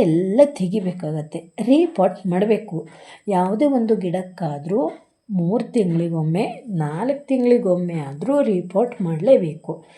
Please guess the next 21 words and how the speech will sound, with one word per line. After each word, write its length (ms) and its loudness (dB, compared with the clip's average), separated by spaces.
ನಾನು 200 0
ಇದಕ್ಕೆ 240 0
ಸ್ವಲ್ಪ 440 0
ಮಣ್ಣನ್ನ 540 0
ತೆಗ್ದು 240 -4
ಬಿಟ್ಟಿದ್ದೀನಿ. 540 -4
ಸ್ವಲ್ಪ 340 -4
ಅಂದ್ರೆ 320 2
ಸುಮಾರು 720 -2
ಮಣ್ಣನ್ನೇ 420 -4
ತೆಗ್ದಿದ್ದೀನಿ. 800 -2
ಒಂದು 220 -2
ಮೂರು 560 2
ಇಂಚು 400 0
ಮಣ್ಣಾಗುವಷ್ಟು 680 -2
ತೆಗ್ದಿದ್ದೀನಿ. 600 -2
ಅದ್ರ 260 2
ಮೇಲ್ಗಡೆ 720 4
ನಾನು 200 0
ಇಷ್ಟು 420 -2
ಎಲೆಗಳನ್ನೆಲ್ಲ 1400 4